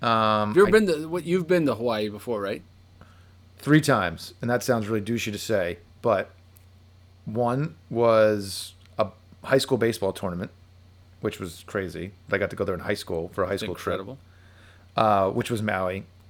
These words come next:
Speaker 1: I went with my parents for their twenty-fifth. That was our last family vacation. They took my brother and I to Hawaii. We went to Kauai and Maui. And then Rachel and I went eleven years ago because post-financial crisis,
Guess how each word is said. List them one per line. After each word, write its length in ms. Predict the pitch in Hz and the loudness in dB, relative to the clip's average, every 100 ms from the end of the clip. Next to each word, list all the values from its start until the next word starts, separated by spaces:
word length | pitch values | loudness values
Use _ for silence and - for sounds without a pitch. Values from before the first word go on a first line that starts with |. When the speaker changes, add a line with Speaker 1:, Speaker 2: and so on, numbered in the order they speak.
| - - | -20 -6
Speaker 1:
I 140 | 107 107 | 0 2
went 240 | 110 139 | 2 0
with 120 | 147 123 | 2 2
my 160 | 113 | 0
parents 720 | 107 - 131 143 139 123 104 | -2 0 4 6 4 0 -4
for 160 | - 113 | -6 -2
their 140 | 107 | -2
twenty-fifth. 520 | 95 - 120 107 117 110 | -2 -4 -4 -2 0 0
That 60 | |
was 80 | 92 | 0
our 100 | 95 | -2
last 340 | 101 120 - | 2 2 2
family 260 | - 117 110 | 0 0 0
vacation. 600 | 101 98 98 87 85 87 - - | -4 -4 -4 -4 -8 -10 -14 -8
They 80 | 101 | -6
took 180 | - 104 | -6 -4
my 100 | 98 | -4
brother 280 | 104 98 95 | -2 -2 -2
and 80 | |
I 220 | 90 90 92 - - - - | -4 -6 -10 -14 -20 -20 -16
to 120 | - 101 | -8 -4
Hawaii. 340 | 98 90 87 | 0 2 0
We 60 | 92 | -4
went 120 | 87 | -6
to 60 | 95 | -6
Kauai 340 | - 101 95 | 0 2 2
and 100 | 92 | -2
Maui. 360 | 87 90 87 90 - - - - - | -6 -6 -8 -12 -18 -20 -20 -20 -8
And 80 | - | -4
then 140 | 120 110 | -2 4
Rachel 300 | 151 180 143 | 6 6 4
and 80 | 117 | 2
I 100 | 113 | 2
went 200 | 110 104 | 0 0
eleven 400 | 101 135 143 139 | 4 4 4 2
years 320 | 120 151 131 | 2 2 2
ago 460 | 113 101 92 92 - - - - - - - | 4 4 6 4 -2 -16 -20 -20 -20 -20 -16
because 200 | - 135 - | -4 -2 -2
post-financial 720 | - 143 147 139 131 127 - | 4 6 6 4 2 2 -2
crisis, 720 | - 175 208 123 95 - - | 2 4 4 0 -2 -6 -12